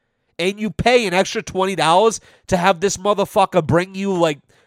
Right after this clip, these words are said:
the coldest, nastiest food from a place that's fifteen minutes down the road? I said, "Why would you do this to yourself?" And he just said, "I don't feel like going.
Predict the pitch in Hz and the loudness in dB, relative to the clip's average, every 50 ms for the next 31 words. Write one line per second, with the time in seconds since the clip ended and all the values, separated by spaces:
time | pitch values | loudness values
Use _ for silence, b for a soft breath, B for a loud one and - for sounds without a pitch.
0 | _ _ - 135 196 190 - - - - 180 170 185 208 220 226 185 240 233 214 | _ _ -2 0 0 0 0 -2 0 2 6 8 8 8 8 6 2 -2 -4 -4
1 | - - - b b b b b b b 123 135 147 156 170 180 190 175 - - | -4 -8 -12 b b b b b b b -18 -10 -6 -4 -2 -2 -2 -2 -4 -6
2 | 202 214 208 196 170 - - - - 147 151 170 196 220 240 247 - _ _ _ | -4 0 0 0 0 0 -4 -2 2 4 4 4 4 2 -2 -6 -10 _ _ _
3 | _ _ - 180 175 156 - - 175 180 208 214 - 196 160 - - - 214 196 | _ _ -6 -2 -2 -2 2 4 4 4 4 2 0 -2 -2 -2 0 0 0 0
4 | - - 202 196 190 185 202 196 170 127 170 180 185 185 170 151 135 139 151 170 | -2 -4 -14 -10 -8 -4 -4 -4 -4 -2 -2 -2 0 0 -2 -2 2 4 6 8
5 | 202 254 285 302 - _ _ _ _ _ - 147 - - 233 180 165 208 247 269 | 8 6 4 0 -10 _ _ _ _ _ -2 0 2 2 2 4 4 4 4 4
6 | 339 285 233 180 196 165 - 247 320 349 311 214 143 - - - 147 131 120 - | 2 0 0 -2 -4 -4 -2 0 0 0 0 -2 -4 -6 -8 -10 -8 -8 -8 -8
7 | - 127 104 85 - - _ _ _ _ _ _ _ _ _ _ _ _ _ _ | -10 -10 -12 -12 -14 -20 _ _ _ _ _ _ _ _ _ _ _ _ _ _
8 | _ _ _ _ - 175 196 180 139 202 220 196 - - 196 190 170 - _ _ | _ _ _ _ -2 -2 -2 0 0 0 -2 -2 -2 -2 -2 -2 -2 -4 _ _
9 | _ _ _ _ _ _ _ - 139 139 135 127 120 151 160 180 185 - - - | _ _ _ _ _ _ _ -2 -2 -2 0 0 2 4 4 4 2 0 -6 -4
10 | 165 165 156 151 147 139 131 113 117 131 120 117 101 78 78 78 | -2 0 2 2 2 0 -2 -2 -2 -2 -2 -2 -2 -6 _ _